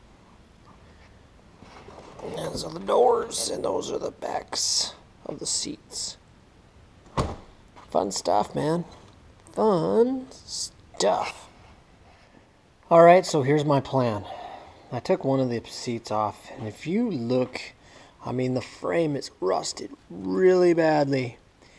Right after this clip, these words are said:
It still works as a box, or as a spring. They, the ties need to, you know,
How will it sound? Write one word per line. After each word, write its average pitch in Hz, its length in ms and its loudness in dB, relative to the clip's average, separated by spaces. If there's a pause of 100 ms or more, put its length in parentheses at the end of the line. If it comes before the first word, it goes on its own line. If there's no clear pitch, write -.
(460)
It - 180 -6
still 175 420 6
works 180 400 2
as 139 160 0
a 135 60 -2
box, 135 580 2 (100)
or 127 120 4
as 123 160 0
a 107 60 -8
spring. 165 580 2 (720)
They, 120 240 -4 (160)
the - 80 -2
ties 151 480 6
need 131 160 0
to, 120 100 -4 (1160)
you 135 80 -2
know, 131 260 -2